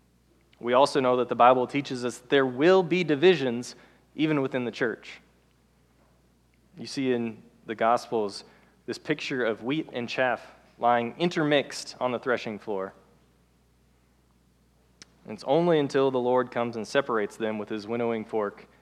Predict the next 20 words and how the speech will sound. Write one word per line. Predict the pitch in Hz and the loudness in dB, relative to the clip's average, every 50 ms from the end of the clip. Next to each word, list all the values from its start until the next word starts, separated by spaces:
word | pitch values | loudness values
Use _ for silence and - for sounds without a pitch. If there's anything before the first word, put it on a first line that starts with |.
| _ _ | _ _
and | - 107 | -8 -8
with | 101 95 - | -8 -6 -2
fire | - 127 117 110 104 95 92 95 95 - - - - _ _ _ _ _ _ | 0 2 2 2 0 -2 -4 -8 -10 -12 -18 -20 -20 _ _ _ _ _ _
that | - - | -12 -10
the | - | -8
true | 104 - - 127 120 | -8 -6 -6 -8 -6
wheat | 110 110 110 107 101 - - | -6 -8 -8 -10 -10 -12 -12
is | - 104 98 - | -12 -12 -10 -10
revealed. | 107 101 98 117 117 110 98 95 98 - - _ _ _ _ _ _ _ _ _ _ _ _ _ _ _ _ _ _ _ _ _ _ - - _ _ | -10 -8 -6 -4 -4 -2 -4 -4 -6 -12 -18 _ _ _ _ _ _ _ _ _ _ _ _ _ _ _ _ _ _ _ _ _ _ -20 -20 _ _
John | - 143 143 143 135 | 2 4 4 4 4
fifteen | - 151 135 - - 165 175 185 180 165 143 127 - - - - _ | 2 -2 -2 0 0 2 4 4 4 2 0 -2 -6 -12 -18 -14 _
talks | - 147 143 - - | 0 0 0 0 0
about | 139 123 131 123 120 123 - - - - - - - - _ _ _ _ _ _ _ _ _ _ _ _ _ _ _ _ _ | 2 4 6 8 8 6 4 2 -4 -18 -20 -20 -20 -20 _ _ _ _ _ _ _ _ _ _ _ _ _ _ _ _ _
these | - 135 139 131 117 | -4 -4 -4 -2 2
vines | 113 135 143 165 175 165 147 139 127 | 4 6 8 10 10 8 6 4 2
that | 131 131 | 2 4
are | 139 135 | 4 6
on | 135 | 4
the | 131 123 | 4 2
branch, | 117 123 127 151 170 160 127 107 95 - - - | 2 2 4 4 6 4 4 2 -2 -8 -14 -18